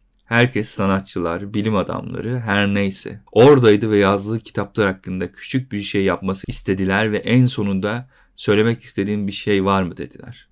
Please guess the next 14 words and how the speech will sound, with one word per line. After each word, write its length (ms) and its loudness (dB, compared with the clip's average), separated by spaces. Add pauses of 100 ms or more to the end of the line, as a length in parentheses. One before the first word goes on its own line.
Bilirsin, 520 -4
hayat 400 0
felsefeniz 680 -6
nedir? 560 -8
Bazı 320 2
insanlar 580 -4
çok 220 -10
uzun 200 -6
şeyler 360 -4
yazıyor. 400 -12 (340)
Hank 280 -2
sadece 720 -4 (260)
'Çabalama.' 520 -4
dedi." 180 -20